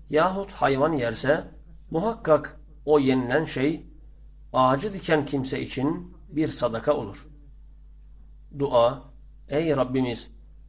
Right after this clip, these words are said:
sen rahmetin ve ilminle her şeyi kuşattın.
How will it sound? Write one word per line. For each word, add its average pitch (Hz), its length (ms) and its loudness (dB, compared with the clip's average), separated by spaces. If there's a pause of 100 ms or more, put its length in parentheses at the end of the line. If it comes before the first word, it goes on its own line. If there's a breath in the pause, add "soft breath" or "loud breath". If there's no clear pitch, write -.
(120)
sen 160 400 4 (440)
rahmetin 147 560 2
ve 135 120 0
ilminle 127 500 0
her 156 140 -2
şeyi 117 300 -6
kuşattın. 113 580 -6